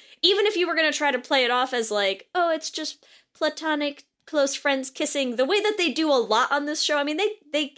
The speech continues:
actually kinda, like, kiss or almost kiss a number of times, but they're like, just so in case we're, like, not clear enough here, this is not, like, platonic friend kissing. This is, like, kissing and I'm grabbing your ass kissing. Like, we are together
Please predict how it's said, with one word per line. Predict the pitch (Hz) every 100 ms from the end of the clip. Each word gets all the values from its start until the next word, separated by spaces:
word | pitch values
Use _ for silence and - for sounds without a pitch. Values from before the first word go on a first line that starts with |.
| -
actually | 440 440 302 262
kinda, | 269 240
like, | 214 196
kiss | - 269 269
or | 254
almost | 233 226 220 220
kiss | 240 226 - _ _ _ _
a | 294
number | 311 381 392 277 233
of | 190 -
times, | 311 330 330 320 320 - - _
but | 403 392
they're | 381
like, | 349 302 285
just | 453 -
so | 381 330
in | - 269
case | 359 320 -
we're, | 277
like, | 262 240 247
not | 254 220
clear | - 269 233
enough | 240 247
here, | 226 202
this | 214 -
is | 285 330
not, | 339
like, | 294 269 -
platonic | 262 277 233 226
friend | - 226 214
kissing. | - 285 254 196 180
This | 196 220 240
is, | 220
like, | 220 208 196 -
kissing | 320 277 262 240
and | 226
I'm | 214
grabbing | 214 202 202
your | 202
ass | 190 185 -
kissing. | 220 202 - 165 160
Like, | 156 160 _
we | 190 180
are | 170
together | 180 175 160 143 143 -